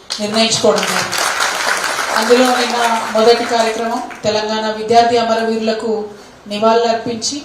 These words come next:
వారి సాక్షిగా పోరాటానికి తెరలేపిన. ఈరోజు ఒక రౌండ్ టేబుల్ సమావేశం పెట్టడం వెనుక ముఖ్య ఉద్దేశం ఏంటంటే, చాలా తప్పులు జరిగినాయి. అసలు ఎలక్షన్ ఎప్పుడై-, ఆ,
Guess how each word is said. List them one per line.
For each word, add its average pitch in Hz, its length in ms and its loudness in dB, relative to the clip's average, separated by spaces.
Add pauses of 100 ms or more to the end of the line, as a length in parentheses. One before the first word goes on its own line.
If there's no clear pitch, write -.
వారి 214 280 2
సాక్షిగా 220 640 -2
పోరాటానికి 214 500 2
తెరలేపిన. 202 580 -6 (800)
ఈరోజు 269 420 2
ఒక 262 160 -2
రౌండ్ 233 340 2
టేబుల్ 247 260 0
సమావేశం 226 560 -2
పెట్టడం 220 500 -2 (260)
వెనుక 208 240 -2
ముఖ్య 214 340 -2
ఉద్దేశం 220 420 2
ఏంటంటే, 202 420 -10 (920)
చాలా 277 280 2
తప్పులు 254 360 -2
జరిగినాయి. 240 400 0
అసలు 214 280 -2
ఎలక్షన్ 233 680 -2
ఎప్పుడై-, 233 360 -2
ఆ, 202 440 -2